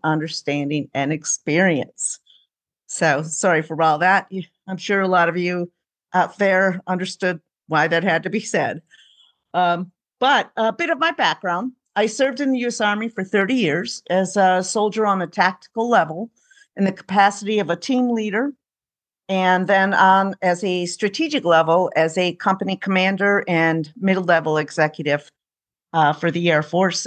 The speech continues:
and the Army. Um, right now, um, after this tenure, which of course was thirty years, I then took on the role as a government contractor,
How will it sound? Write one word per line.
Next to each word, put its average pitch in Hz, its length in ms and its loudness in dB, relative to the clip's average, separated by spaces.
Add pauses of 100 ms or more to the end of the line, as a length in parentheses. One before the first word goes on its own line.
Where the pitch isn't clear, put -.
(120)
and 160 260 2
the 165 140 -4
Army. 123 280 -2 (920)
Um, 202 520 2 (1500)
right 202 300 2
now, 254 580 4
um, 190 400 0 (220)
after 226 260 2
this 208 180 -6
tenure, 240 640 0
which 226 260 -2
of 190 180 -2
course 190 260 -2
was 180 260 -6 (140)
thirty 175 260 2
years, 147 540 0 (640)
I 180 400 4
then 190 400 2
took - 200 -4
on 202 140 4
the 180 80 0
role 190 440 2
as 175 220 0
a 185 200 0
government 180 580 0
contractor, 208 1000 -2